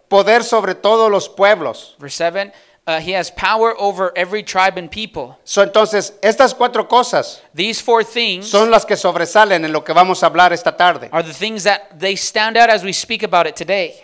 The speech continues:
Speaker 1: La Biblia dice en segunda de Tesalonicenses,
Speaker 2: The Bible says in Second Thessalonians,
Speaker 1: en el capítulo dos,
Speaker 2: in chapter two,
Speaker 1: el verso cuatro, esta es lo, la historia de lo, de lo que es la blasfemia o de lo que estamos hablando.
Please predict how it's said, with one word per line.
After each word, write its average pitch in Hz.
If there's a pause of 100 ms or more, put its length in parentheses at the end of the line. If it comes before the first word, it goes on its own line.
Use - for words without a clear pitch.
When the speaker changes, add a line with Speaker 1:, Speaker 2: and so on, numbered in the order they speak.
(240)
Speaker 1:
La 180
Biblia 262
dice 226
en 185
segunda 190
de 175
Tesalonicenses, 156
Speaker 2:
The 151
Bible 202
says 202
in 170
Second 214
Thessalonians, 175
Speaker 1:
en 160
el 170
capítulo 196
dos, - (340)
Speaker 2:
in 151
chapter 196
two, 156
Speaker 1:
el 156
verso 180
cuatro, 175 (640)
esta 196
es 202
lo, 175 (160)
la 151
historia 185
de 151
lo, 147
de 147
lo 143
que 151
es 170
la 151
blasfemia 160
o 147
de 143
lo 135
que 143
estamos 160
hablando. 135